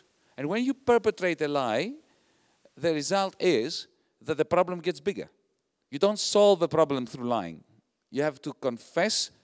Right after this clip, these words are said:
to the bankruptcy, and, you know, this is what companies do. If a company goes bankrupt, it has to be restructured,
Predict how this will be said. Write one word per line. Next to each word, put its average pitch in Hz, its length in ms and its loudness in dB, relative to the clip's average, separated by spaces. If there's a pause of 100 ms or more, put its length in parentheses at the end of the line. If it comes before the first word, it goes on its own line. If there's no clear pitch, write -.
(160)
to 131 80 -10
the 113 100 -2
bankruptcy, 202 720 -2 (480)
and, 131 200 -8 (320)
you 143 120 -6
know, - 100 -12
this 214 180 -6
is 226 80 -10
what 233 160 -4
companies 104 420 -2
do. 76 140 -10
If 131 140 -6
a 139 40 -8
company 175 320 -2
goes 127 220 -4
bankrupt, 127 480 -8 (340)
it 156 180 -6
has 185 220 -6
to - 80 -16
be 185 80 -6
restructured, - 640 -10